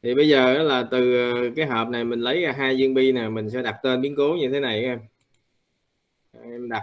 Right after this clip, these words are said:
ờ, T I là viên bi lấy ra lần thứ Y là viên bi màu trắng. Em có thể đặt màu đỏ cũng được.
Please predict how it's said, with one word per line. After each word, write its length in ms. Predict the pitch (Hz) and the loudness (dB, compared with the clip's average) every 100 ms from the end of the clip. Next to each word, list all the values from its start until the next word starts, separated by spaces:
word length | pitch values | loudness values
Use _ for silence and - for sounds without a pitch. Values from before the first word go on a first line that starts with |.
| - | -6
ờ, 160 | 120 113 | -6 0
T 40 | |
I 440 | 131 135 139 135 131 | 6 8 8 8 4
là 160 | 123 110 | 2 -2
viên 140 | 131 | 2
bi 200 | 131 131 | 6 6
lấy 240 | 131 143 175 | 4 2 2
ra 120 | 131 | 0
lần 240 | 123 117 107 | -2 -6 -6
thứ 140 | 143 156 | 0 2
Y 240 | 139 131 | 4 2
là 120 | 120 | -2
viên 200 | 117 127 | -6 -6
bi 100 | 123 | -8
màu 160 | 120 104 | -8 -10
trắng. 260 | 113 139 185 _ _ _ _ | -12 -18 -20 _ _ _ _
Em 140 | 127 | -6
có 80 | 160 | -2
thể 120 | 143 | 0
đặt 200 | 143 120 | -2 -4
màu 120 | 123 | -4
đỏ 260 | 110 98 143 | -6 -4 -4
cũng 80 | 202 | -2
được. 180 | 139 - | -4 -6